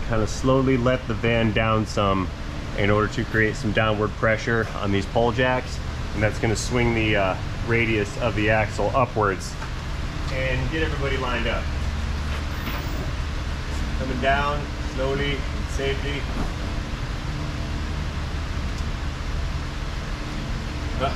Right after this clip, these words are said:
okay. So we're changing angles and geometry here. If you look at the bottom of this pole jack,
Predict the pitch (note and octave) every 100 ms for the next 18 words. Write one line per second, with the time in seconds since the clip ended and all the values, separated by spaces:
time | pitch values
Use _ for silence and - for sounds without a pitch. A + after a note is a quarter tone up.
0 | - - - B4+ - - - - - -
1 | - - - - - - - A#2+ A#2 A2
2 | - - - - - - - - - -
3 | - C#3+ - F3 G3 D3+ D3+ D3+ D#3 D3
4 | D3 C3+ A#2 B2 B2 A#2+ A2 A2 G2+ G2+
5 | G2+ - A2 B2 B2 C3+ C3 A#2 C3 C3
6 | A#2+ G#2+ - C#3 C3+ A#2 A2+ A2